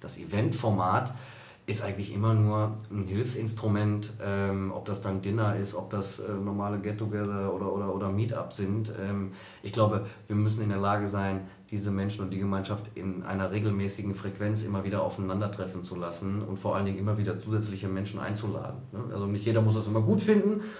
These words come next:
äh, mal, mal fällt auch jemand raus. Ähm, ähm, ähm, ich, ich muss aber immer wieder Anlässe, äh, für Austausch und Vernetzung entwickeln und, ähm, das Ganze, äh, ja, ist dann zweitausendsiebzehn in, in vier Abenden,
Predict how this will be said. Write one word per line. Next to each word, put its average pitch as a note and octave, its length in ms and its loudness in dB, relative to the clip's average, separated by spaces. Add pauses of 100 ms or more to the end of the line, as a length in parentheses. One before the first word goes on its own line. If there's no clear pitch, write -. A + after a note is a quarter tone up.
(140)
äh, A2+ 140 0
mal, A#2 380 4
mal A2+ 160 4
fällt A2+ 240 2
auch G#2+ 100 2
jemand A2+ 260 4
raus. F3 480 10
Ähm, B2 640 4 (120)
ähm, A2+ 680 0
ähm, A#2 360 -6
ich, - 200 -8
ich - 140 -8
muss A2+ 140 -2
aber G#2 160 0
immer A2 200 4
wieder G2+ 440 0
Anlässe, G#2+ 760 2
äh, F2+ 460 -4 (260)
für - 140 -4
Austausch G2+ 640 -2 (880)
und G#2 180 0
Vernetzung G2+ 600 2
entwickeln G2 680 0
und, F#2+ 280 -4
ähm, F#2 360 -4
das F2 160 -8
Ganze, G2 540 0 (340)
äh, F2+ 40 -2
ja, F2 80 -2
ist - 100 -6
dann F#2+ 100 -2
zweitausendsiebzehn C3+ 640 2
in, A#2+ 320 0
in A2 300 2
vier B2+ 280 2
Abenden, C3 800 4